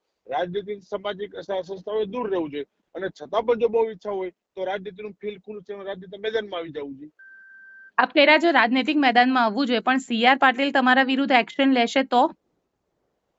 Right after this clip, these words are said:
Speaker 1: જો કે મેં એક પણ એવું પાર્ટી માટે ખરાબ કામ નથી કર્યું, મેં પાર્ટીનું વફાદારીથી કામ કર્યું છે, ઈમાનદારીથી કામ કર્યું છે, મારા એવા, અ, ગદ્દારી કરવાના એવા સંસ્કાર નથી અને કીધું કે ફોર્મ ભરી દીધા પછી પણ સાત તારીખે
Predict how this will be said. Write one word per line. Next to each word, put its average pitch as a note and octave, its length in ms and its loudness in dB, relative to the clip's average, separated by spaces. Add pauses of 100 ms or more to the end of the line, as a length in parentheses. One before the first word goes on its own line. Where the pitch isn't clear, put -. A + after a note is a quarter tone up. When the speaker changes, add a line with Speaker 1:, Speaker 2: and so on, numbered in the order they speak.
(180)
Speaker 1:
જો E3+ 100 -8
કે F3+ 120 -6
મેં F3+ 180 -4
એક D#3+ 240 -8
પણ F#3 200 -8
એવું F#3 120 -2
પાર્ટી D#3+ 320 -8
માટે D#3+ 220 -6
ખરાબ C#3 340 -8
કામ C#3 220 -8
નથી C3 260 -12
કર્યું, C#3 360 -6 (280)
મેં C3+ 120 -6
પાર્ટીનું C#3+ 500 -4
વફાદારીથી C#3+ 600 -4
કામ C#3+ 180 -6
કર્યું C#3 140 -6
છે, D3 120 -12
ઈમાનદારીથી C#3 580 -6
કામ C#3+ 200 -6
કર્યું C3+ 220 -6
છે, C#3+ 200 -4 (260)
મારા C3+ 240 0
એવા, C#3 340 -2 (320)
અ, A2+ 240 -2
ગદ્દારી C3+ 420 -6
કરવાના C#3 320 -8
એવા C#3 100 -4
સંસ્કાર C3+ 480 -10
નથી D3 280 -10
અને - 380 -12
કીધું C#3+ 240 -10
કે E3 200 0
ફોર્મ D3 340 -8
ભરી C#3+ 100 -6
દીધા D3 160 -6
પછી C3 340 -10
પણ D#3 280 -10
સાત D#3+ 360 -2
તારીખે F3+ 560 -2